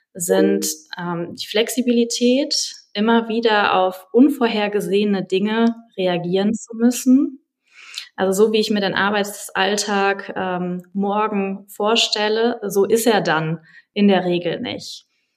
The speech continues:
Ja, so ganz häufig zum Beispiel auch beim Klinikpersonal, wo, ähm, ja, Personalausfall, ähm, häufig eine Rolle spielt und man, äh, für andere einspringen muss. Und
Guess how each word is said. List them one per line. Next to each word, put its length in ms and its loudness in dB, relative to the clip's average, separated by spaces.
Ja, 220 -6
so 100 -4
ganz 260 -2
häufig 400 -10
zum 160 -8
Beispiel 320 -2
auch 160 -8
beim 460 -6
Klinikpersonal, 1300 -4
wo, 300 -8
ähm, 400 -12
ja, 280 -14
Personalausfall, 1400 -4
ähm, 560 -12
häufig 320 -12
eine 100 -12
Rolle 300 -2
spielt 840 -6
und 300 -8
man, 280 -12
äh, 320 -20
für 100 -20
andere 280 -4
einspringen 840 -4
muss. 400 -8
Und 380 -14